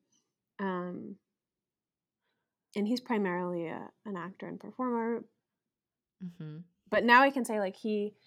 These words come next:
Speaker 1: is in the P H D program and, like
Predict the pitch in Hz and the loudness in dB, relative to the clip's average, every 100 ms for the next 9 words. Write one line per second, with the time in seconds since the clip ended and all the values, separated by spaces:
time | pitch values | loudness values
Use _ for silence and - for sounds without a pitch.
0 | _ _ _ - 208 208 208 196 190 - | _ _ _ -6 -4 0 0 -2 -4 -4
1 | 208 175 - 311 320 285 247 233 220 220 | -2 -2 0 0 2 -2 0 0 2 0
2 | 220 226 _ - 208 190 185 185 190 196 | -2 -4 _ -6 -4 -2 -2 -4 -2 -4